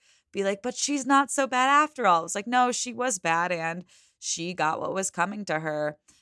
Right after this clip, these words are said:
'Cause at the end of the third book, she essentially saves Tally, who, spoiler alert, has become a special herself. Um, and she prevents Tally from getting the surgery that's no longer going to make Tally special,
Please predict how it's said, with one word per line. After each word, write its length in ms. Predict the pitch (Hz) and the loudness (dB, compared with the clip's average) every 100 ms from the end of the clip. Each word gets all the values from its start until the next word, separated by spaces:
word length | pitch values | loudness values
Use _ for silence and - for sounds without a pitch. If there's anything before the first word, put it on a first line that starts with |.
| _ | _
'Cause 140 | 165 175 | -6 -4
at 100 | 175 | -2
the 120 | 170 | -2
end 160 | 165 | 0
of 160 | 165 160 | -2 0
the 380 | 156 151 143 113 | 2 2 0 -2
third 360 | - 160 156 - | -2 0 0 0
book, 220 | 151 147 | -2 0
she 180 | - 160 | -2 -2
essentially 440 | - 156 - 151 | -4 -6 -6 -6
saves 420 | - 165 160 165 | 0 2 2 0
Tally, 600 | - 208 233 247 226 233 | 4 10 10 10 6 2
who, 180 | 196 165 | 0 -4
spoiler 520 | - - 285 285 269 | -4 0 2 4 2
alert, 320 | 269 262 262 - _ _ | 2 2 0 -6 _ _
has 220 | 202 196 | 2 2
become 320 | 202 202 196 | -4 -2 0
a 60 | 196 | 0
special 420 | - 175 - 180 | 0 0 0 -2
herself. 640 | 180 180 202 185 175 175 - _ - _ _ | -2 -2 4 6 6 2 -4 _ -20 _ _
Um, 540 | 185 175 165 160 160 - - | 4 6 4 0 -8 -10 -4
and 280 | 175 165 | 0 0
she 200 | 170 - | 0 -2
prevents 420 | 180 185 175 170 - | -2 0 2 0 0
Tally 440 | 185 170 165 160 | 8 8 8 2
from 480 | - 165 156 156 160 | -2 2 4 2 0
getting 580 | 160 151 156 151 156 147 | 4 4 2 -2 -8 -4
the 600 | 160 151 143 143 139 131 | 2 4 6 4 2 0
surgery 500 | - - 160 160 156 | -4 -2 -2 -2 -4
that's 260 | 143 143 - | -4 -4 -6
no 200 | 165 160 | -4 -2
longer 340 | 147 147 147 | -2 -2 -4
going 240 | 147 139 143 | -4 -6 -6
to 100 | 147 | -10
make 240 | 127 - | -12 -12
Tally 320 | - 143 139 | -8 -6 -6
special, 560 | 147 - 147 - 143 143 | -6 -4 -6 -4 -6 -6